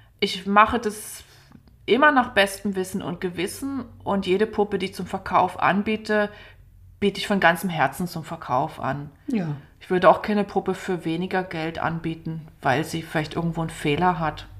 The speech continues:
Speaker 1: Nee. Und ich, ich, ist mir über die Jahre auch in mir so ein Vertrauen gewachsen, dass jede Puppe ihre Familie findet. Und
Speaker 2: Ja, das ist, finde ich, ein
Speaker 1: we-,
Speaker 2: ganz wichtiger
Speaker 1: wenn
Speaker 2: Punkt.
Speaker 1: ich mir Puppen anschaue, die ich vor, was weiß ich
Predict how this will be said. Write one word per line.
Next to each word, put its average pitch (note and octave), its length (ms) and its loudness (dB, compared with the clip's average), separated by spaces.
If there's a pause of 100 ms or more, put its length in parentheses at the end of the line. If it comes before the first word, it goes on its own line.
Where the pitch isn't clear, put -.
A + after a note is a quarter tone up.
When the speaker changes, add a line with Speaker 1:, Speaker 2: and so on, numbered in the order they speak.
(560)
Speaker 1:
Nee. D#3+ 320 0 (800)
Und G3+ 180 4
ich, - 340 0
ich, E3+ 220 -2
ist C4 180 2
mir B3+ 200 4 (360)
über A3+ 180 4
die A3+ 120 2
Jahre G#3+ 380 8
auch - 80 2
in A#3 160 2
mir A#3 100 4
so A3+ 100 -2
ein A3+ 60 0
Vertrauen A3+ 640 4
gewachsen, A#3+ 760 -2 (920)
dass G#3+ 380 4
jede A3 240 2
Puppe B3+ 580 -2
ihre A3 220 0
Familie G#3+ 500 2
findet. E3 580 -4 (380)
Und G3+ 220 4
Speaker 2:
Ja, F#3 180 6
das F3 180 -4
ist, F3 120 -8
finde F#3 160 -4
ich, F3+ 100 -8
ein F3+ 80 0
Speaker 1:
we-, - 60 4
Speaker 2:
ganz G3 340 6
wichtiger F#3 320 -6
Speaker 1:
wenn G#3+ 140 6
Speaker 2:
Punkt. E4 120 0
Speaker 1:
ich - 80 -4
mir C#4 220 2 (260)
Puppen D4+ 360 -4
anschaue, B3+ 580 2
die A3 140 -4
ich G#3 120 -6
vor, G#3 300 0
was F#3+ 140 -6
weiß G3 100 -10
ich F#3+ 120 -6